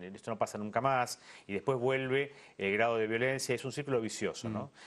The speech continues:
Speaker 1: Sí, la, la mujer debe denunciar, debe acercarse tanto al Poder Judicial, al Ministerio Público, a todos los organismos que hay de contención,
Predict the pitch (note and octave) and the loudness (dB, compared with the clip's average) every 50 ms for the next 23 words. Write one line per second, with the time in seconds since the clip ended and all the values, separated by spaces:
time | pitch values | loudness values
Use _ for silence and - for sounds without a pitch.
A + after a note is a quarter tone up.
0 | - - - A#2+ A2 G2 F#2+ F#2+ F#2+ F#2+ F#2 F#2 F2 E2+ C#2+ - - B1 F#2+ F#2+ | -14 -4 -2 0 2 2 2 2 0 -2 -2 -4 -8 -10 -14 -16 -12 -8 -6 -6
1 | F#2+ G2 - C3+ B2+ A#2 A#2 A#2+ A#2 G#2 G2 F#2 F2 F2+ F2+ - - B2 B2 B2+ | -6 -2 0 0 0 2 2 2 2 2 0 -2 -4 -6 -8 -4 0 0 2 2
2 | C#3 C#3 - - - - _ F2+ A2+ A#2+ A#2+ A2+ G2 - G2 F2 - G#2+ G#2+ G2 | 0 -4 -8 -16 -20 -20 _ 0 0 2 2 0 -2 -4 -8 -2 0 2 2 2
3 | - - - G2 F#2 E2+ - - - - - _ - _ _ - G#2+ G#2+ G#2 G#2+ | -2 -4 -4 -4 -4 -4 -8 -12 -20 -20 -20 _ -20 _ _ 2 2 2 2 2
4 | G2+ F#2 - - F#2+ G2 F#2 - - F#2+ F2 - - D3+ D3 C3 A2+ G2+ G2 F#2 | 0 0 2 0 -2 -2 -2 -2 -4 -4 -4 0 0 2 2 2 0 -2 -6 -8
5 | - - G2+ G2 - - D3 D3+ C3+ A#2+ G2+ F#2+ F2+ F2 - - C#3+ C3+ - - | -6 -6 -6 -6 -2 -2 -2 -2 0 0 0 2 0 0 0 0 0 0 -2 -2
6 | G#2+ G2 F#2+ F#2+ G#2 G2+ G#2 G2 - - G#2+ G#2+ G#2 G2+ G2 - F#2 F2+ F2 F#2 | -4 -2 -2 -2 -4 -6 -8 -12 -6 -2 -2 0 0 -2 -2 -4 -6 -6 -6 -8
7 | F2+ - - B2 C3+ D#3+ F3+ | -8 -4 -4 -2 -2 -4 -6